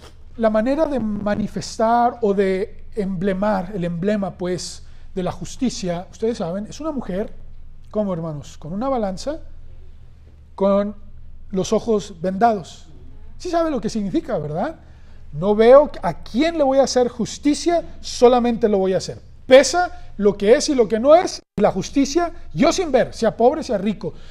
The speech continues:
sea joven, sea adulto, sea lo que sea, lo voy a ejercer". ¿Se hace así la justicia, hermanos? No me responda, ¿verdad?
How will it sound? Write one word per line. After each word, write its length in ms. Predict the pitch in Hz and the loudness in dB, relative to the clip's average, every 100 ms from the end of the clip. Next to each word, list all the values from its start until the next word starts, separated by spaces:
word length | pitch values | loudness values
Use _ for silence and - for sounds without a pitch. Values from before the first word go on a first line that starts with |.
| - | -8
sea 320 | - 226 214 | 2 6 6
joven, 380 | 185 247 285 294 | 8 6 6 2
sea 360 | - 226 202 202 | 2 4 4 2
adulto, 380 | 190 247 220 180 | 0 0 0 -2
sea 140 | 233 | -2
lo 120 | 220 240 | 0 0
que 120 | 220 | 0
sea, 500 | 294 247 - - - - - - | 2 2 0 -10 -14 -14 -14 -6
lo 120 | 175 | -4
voy 180 | 180 190 | 0 0
a 20 | |
ejercer". 440 | 175 175 - 170 - - - - - - - - - - - - - | -2 -8 -8 -12 -12 -14 -14 -18 -18 -16 -16 -16 -16 -14 -14 -14 -12
¿Se 220 | - 220 | -2 2
hace 160 | 247 277 | 2 2
así 200 | 233 262 | -4 -4
la 120 | 262 | -4
justicia, 380 | 240 - 285 320 | -8 -8 -6 -6
hermanos? 340 | 277 294 240 | -6 -8 -8
No 120 | 180 | -6
me 100 | 185 | -6
responda, 380 | 160 - 285 233 | -6 -4 -4 -2
¿verdad? 380 | 180 170 175 | 0 2 0